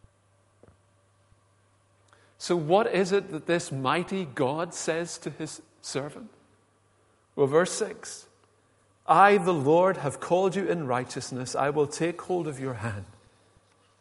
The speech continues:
So this is a chosen servant who has a very special relationship with the Lord, one who is righteous and will act in righteousness.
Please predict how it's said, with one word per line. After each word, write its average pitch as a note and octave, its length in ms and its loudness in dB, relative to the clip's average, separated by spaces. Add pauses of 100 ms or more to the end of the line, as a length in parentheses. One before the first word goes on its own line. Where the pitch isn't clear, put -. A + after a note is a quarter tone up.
(400)
So C#3 100 0
this D#3+ 140 2
is F3+ 60 0
a G3 80 6
chosen G#3+ 560 2
servant D3+ 340 2
who D3+ 80 0
has C#3 100 2
a D3+ 40 0
very D3 240 6
special F3+ 520 0
relationship D#3+ 580 2
with D#3 120 -4
the C#3+ 80 -4
Lord, A#2 300 -4
one D3+ 160 0
who D#3+ 100 -2
is C#3+ 140 0
righteous C#3+ 440 -4
and A#2+ 120 -8
will A#2 160 -4
act C3+ 200 -12
in B2 160 -8
righteousness. A2 640 -18